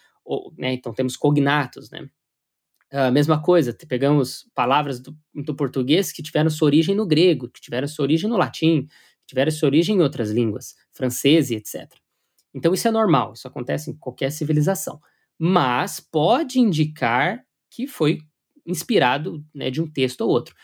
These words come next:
Só que o interessante é que se você pega essas palavras,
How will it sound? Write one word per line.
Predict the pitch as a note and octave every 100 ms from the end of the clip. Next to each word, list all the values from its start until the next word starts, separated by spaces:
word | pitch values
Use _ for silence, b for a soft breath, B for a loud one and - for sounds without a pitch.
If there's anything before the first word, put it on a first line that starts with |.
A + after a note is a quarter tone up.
| b _
Só | D#4+
que | E4
o | D4
interessante | - F3+ D3 G#3 C4+ G#3+
é |
que | -
se | F3+
você | F3+ F#3
pega | - C4+ D#4
essas | D#4 B3+
palavras, | - B3 F3 B2+ A2 -